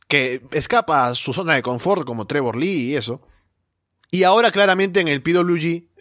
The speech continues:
va a tener que hacer un estilo que no es el que está acostumbrado a hacer. Y será interesante ver cómo se desenvuelve y si ya podemos hablar de Matt Riddle como un tipo que no es alguien en transición pasando al wrestling, sino que tam-, ya es un tipo establecido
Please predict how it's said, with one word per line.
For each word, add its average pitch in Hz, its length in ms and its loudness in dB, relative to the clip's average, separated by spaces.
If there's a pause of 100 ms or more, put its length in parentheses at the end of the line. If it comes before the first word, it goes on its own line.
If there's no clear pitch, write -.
(460)
va 170 240 0
a 214 80 0
tener 175 300 2
que 165 240 -2 (440)
hacer 160 280 0
un 214 100 0
estilo 202 340 0
que 151 120 -2
no 175 80 -2
es 170 80 -4
el 147 80 -6
que 139 60 -4
está 160 120 -6
acostumbrado 147 460 0
a 139 40 4
hacer. 131 300 -2 (720)
Y 151 220 -2
será 151 180 0
interesante 175 460 0
ver 175 180 2
cómo 190 240 0
se 165 120 0
desenvuelve 170 580 0
y 147 80 -2
si 123 180 -6
ya 170 180 2
podemos 160 340 -2
hablar 147 240 0
de 143 100 -2
Matt 151 140 0
Riddle 156 340 0 (400)
como 139 240 -4
un 151 80 -6
tipo 170 260 -2
que 123 240 -4 (300)
no 185 300 0
es - 260 -2
alguien 180 280 0
en 135 120 -4
transición 147 680 -4
pasando 151 300 -4
al 143 80 0
wrestling, 160 280 -2
sino 147 180 -6
que 147 100 -2
tam-, 123 160 -6
ya 165 300 0
es 156 180 -2
un 151 80 -6
tipo 156 180 -4
establecido 127 680 -4